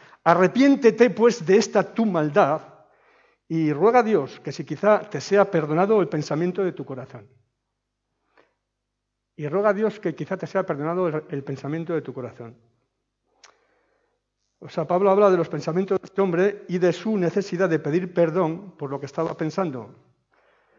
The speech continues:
Y él le dice que pida perdón por los pensamientos de su corazón. Y hermanos, esta herramienta es esencial para cambiar, para cambiar y controlar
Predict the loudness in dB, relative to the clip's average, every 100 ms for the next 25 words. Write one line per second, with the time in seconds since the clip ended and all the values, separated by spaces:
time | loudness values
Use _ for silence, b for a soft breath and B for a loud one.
0 | _ _ -4 0 0 0 -2 -2 -2 2
1 | 0 0 -2 -4 -4 -6 -6 -6 -8 -8
2 | -8 -6 -4 -4 -6 -8 -8 -10 -8 -8
3 | -8 -6 -8 -8 -12 -14 -20 _ -12 -6
4 | -4 -4 -6 -4 -2 0 0 -2 -2 -4
5 | -4 -8 -6 2 2 2 -2 B B B
6 | B B B -4 -2 -2 -4 -4 -2 2
7 | 2 0 -8 -20 _ _ -4 -4 -2 -6
8 | -2 0 -2 -4 -18 _ _ _ -8 -8
9 | -10 -8 -6 -6 -6 -6 -2 0 0 -2